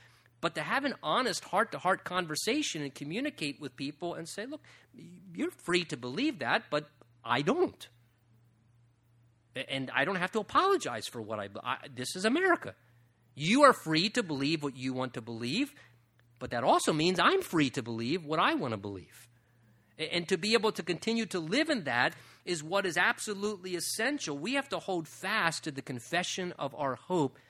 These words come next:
The Bible says, Hebrews, "Without wavering." without wavering. So that we can be effective in a world that needs to hear the truth. People want to hear the truth. I assure you this, young people want to hear the truth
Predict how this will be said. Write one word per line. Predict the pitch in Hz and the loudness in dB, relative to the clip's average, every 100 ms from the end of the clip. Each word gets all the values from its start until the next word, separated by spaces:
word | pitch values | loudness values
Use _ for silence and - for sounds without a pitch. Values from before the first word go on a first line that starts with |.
| - | -10
The | 151 | -2
Bible | 127 208 180 | 4 4 4
says, | 156 135 | -4 -4
Hebrews, | 208 190 143 127 | -6 -2 -2 -2
"Without | 135 - 135 143 | -8 -4 -2 -2
wavering." | 135 135 151 117 104 92 - _ _ _ _ _ _ _ _ _ _ _ _ _ _ | 0 2 2 2 -2 -4 -12 _ _ _ _ _ _ _ _ _ _ _ _ _ _
without | 135 180 208 | 2 4 4
wavering. | 208 247 202 101 80 _ _ _ _ _ _ _ _ _ | 2 0 -2 -6 -10 _ _ _ _ _ _ _ _ _
So | - | -4
that | 170 156 | -2 0
we | 202 | 0
can | 214 185 | 0 -4
be | 127 196 262 | -2 -2 0
effective | 233 - 165 - 151 | 0 2 2 0 -2
in | 156 | 0
a | 147 | 0
world | 139 220 220 139 | 2 4 4 2
that | 143 | -2
needs | 165 202 254 233 | -2 0 0 0
to | 190 | -4
hear | 170 214 | 0 2
the | 196 | 0
truth. | 170 240 220 - | -4 -4 -6 -6
People | - 277 - 294 | -2 -2 2 0
want | 139 135 226 214 | 0 2 2 2
to | 190 | -4
hear | 156 208 208 | -4 0 0
the | 147 | 0
truth. | - 156 175 104 - _ _ - - | -6 -6 -6 -8 -14 _ _ -20 2
I | 165 | 4
assure | 311 240 - 247 | 6 4 2 2
you | |
this, | 220 156 | 2 0
young | 147 151 240 320 | -2 6 8 6
people | - 226 196 196 160 | 0 -6 -4 -2 -2
want | 151 220 226 | 0 -2 -2
to | 185 | -8
hear | - 202 | -4 -4
the | 165 | -2
truth | 151 - - 247 135 151 | -6 -4 4 4 4 0